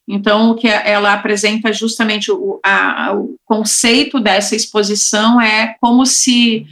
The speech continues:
como as pessoas se preparavam para passear pelo centro histórico de Porto Alegre, ao mesmo tempo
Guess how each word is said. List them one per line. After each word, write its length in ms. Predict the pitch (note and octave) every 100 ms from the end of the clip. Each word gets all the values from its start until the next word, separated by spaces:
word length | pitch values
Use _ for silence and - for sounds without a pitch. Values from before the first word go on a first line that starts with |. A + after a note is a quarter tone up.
| - - _
como 140 | A#3 C4
as 140 | C#4
pessoas 460 | C4 B3+ B3 B3 B3
se 200 | B3+ B3+
preparavam 880 | A#3+ A#3+ A#3 G#3+ A3 C#4 C#4+ C#4
para 300 | B3+ A3 G#3
passear 720 | G#3+ A3 A3 A3+ G#3 G#3+ C#4 -
pelo 240 | A#3 G#3 G#3
centro 360 | - G#3+ G#3+
histórico 520 | A3 - G3+ G3+ G#3
de 100 | G#3+
Porto 240 | - A3+ A#3
Alegre, 460 | A3+ A3 B3 C4+
ao 160 | C4+ D#4
mesmo 400 | D4 C#4 C4+ C#4
tempo 680 | - G#3+ A3 A#3 - D4